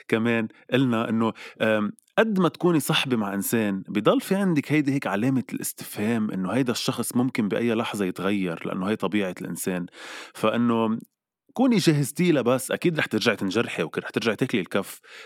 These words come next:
بس بيفرق الكف بإنه كأنك كنت موقعتيه، يعني كأنك كنت إنه بعرف إنه كان رح يجي هلأ أو، أو بعد عشرين سنة.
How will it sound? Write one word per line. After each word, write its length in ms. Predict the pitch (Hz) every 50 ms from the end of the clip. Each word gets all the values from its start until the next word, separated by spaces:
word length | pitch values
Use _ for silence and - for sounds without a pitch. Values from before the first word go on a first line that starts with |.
| -
بس 140 | - - -
بيفرق 340 | 113 123 247 - - 190 170
الكف 400 | 147 131 - - 147 151 143 - -
بإنه 440 | 131 127 123 127 127 127 123 127 127 - - - - - - - - _ _
كأنك 400 | - 147 156 175 180 175 156 -
كنت 200 | - 175 170 -
موقعتيه، 760 | 147 131 123 127 - 127 110 104 107 - 123 107 87 78 85
يعني 160 | 87 87 87
كأنك 380 | - - 127 - 147 147 139 - -
كنت 280 | 147 147 139 135 -
إنه 320 | 143 - 123 120 120 123 127 - - - -
بعرف 360 | 110 135 139 151 156 139 -
إنه 120 | 143 123 104
كان 180 | - 127 120
رح 200 | 104 104 - -
يجي 380 | 117 117 104 95 90 76 - _ _ _ _ _ _ _
هلأ 300 | - 117 127 127 117 107
أو، 220 | - 98 98 101 -
أو 160 | - 92 92
بعد 220 | 98 101 101 98
عشرين 320 | 92 90 - - 104 98 90
سنة. 240 | - - 95 -